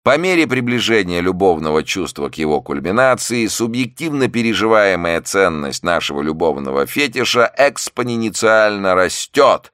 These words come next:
и за миг до оргазма становится абсолютной «но» лишь для того, чтобы через мгновение упасть до значения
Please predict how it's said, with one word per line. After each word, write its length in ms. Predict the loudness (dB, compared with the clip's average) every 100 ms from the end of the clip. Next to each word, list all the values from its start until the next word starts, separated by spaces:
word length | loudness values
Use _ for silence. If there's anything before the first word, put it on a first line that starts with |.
| _ _ _
и 160 | -2 0
за 300 | 2 2 2
миг 340 | 0 -4 -2
до 220 | 2 4
оргазма 680 | 4 2 4 4 2 -2 -4
становится 640 | -2 -2 -2 -2 -2 -2
абсолютной 800 | -2 -2 -2 0 -2 -4 -4 -4
«но» 500 | -2 0 2 2 0 -6
лишь 360 | -10 -6 -6 -8
для 240 | -8 -6
того, 360 | -2 -2 0 -2
чтобы 260 | -6 -10 -6
через 320 | -4 -4 -4
мгновение 680 | -6 -2 0 0 -2 -4 -4
упасть 540 | -4 0 2 2 0
до 140 | -8 -8
значения 1000 | -8 -8 -2 0 0 0 2 2 2